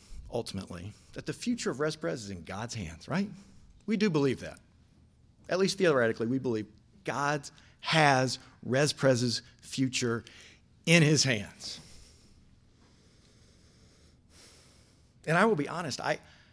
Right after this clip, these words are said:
for as young as a congregation as you are, God's asked you to navigate some really rough waters. And guess what?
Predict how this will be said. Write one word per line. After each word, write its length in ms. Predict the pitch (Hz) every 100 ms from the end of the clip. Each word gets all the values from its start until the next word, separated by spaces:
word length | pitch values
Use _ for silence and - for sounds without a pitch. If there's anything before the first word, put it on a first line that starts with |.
| _ _ _ _ _
for 140 | - 127
as 200 | 117 120
young 220 | 185 185
as 180 | 151 -
a 60 |
congregation 600 | - 143 135 135 143 139
as 120 | 135 123
you 180 | 143 127
are, 300 | 95 82 - _ _ - - - _ _ _ _ _ _ -
God's 240 | 170 208
asked 280 | - 185 190
you 60 | 156
to 80 | 127
navigate 680 | 123 139 156 120 123 117 - -
some 240 | - 139
really 200 | 254 285
rough 280 | 190 214 202
waters. 520 | 233 214 123 98 - _ _ _ _ _ _ _ _ _ _ _ _ -
And 120 | 147
guess 260 | 220 220 -
what? 220 | 185